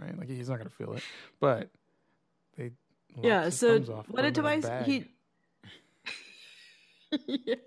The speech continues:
Speaker 2: So Tobias used the thumb to open up a briefcase, right?
Speaker 1: Mm-hmm, mm-hmm.
Speaker 2: Do we,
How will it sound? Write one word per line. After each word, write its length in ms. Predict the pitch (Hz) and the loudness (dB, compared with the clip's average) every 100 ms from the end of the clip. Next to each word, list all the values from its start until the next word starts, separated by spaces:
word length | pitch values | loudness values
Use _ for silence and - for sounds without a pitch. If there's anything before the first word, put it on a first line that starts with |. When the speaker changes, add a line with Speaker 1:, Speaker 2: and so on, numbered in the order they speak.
| - _ _ _ - - - - _ _ | -16 _ _ _ -14 -14 -16 -20 _ _
Speaker 2:
So 220 | - 285 262 | -4 0 2
Tobias 400 | 262 262 277 269 | 4 2 2 0
used 180 | 269 | -4
the 80 | 254 | -4
thumb 320 | - 220 247 | -4 0 0
to 240 | 247 240 214 | 2 2 4
open 240 | 196 196 | 2 2
up 140 | 202 190 | 0 -2
a 80 | |
briefcase, 440 | 175 175 185 240 247 | -2 -4 0 -2 0
right? 220 | 285 302 - - | -4 -6 -8 -8
Speaker 1:
Mm-hmm, 200 | 120 113 113 - | -8 -8 -12 -12
mm-hmm. 200 | 110 110 113 _ _ _ _ _ _ _ _ _ _ - | -10 -12 -14 _ _ _ _ _ _ _ _ _ _ 0
Speaker 2:
Do 100 | 226 | 2
we, 220 | 226 - | 2 -2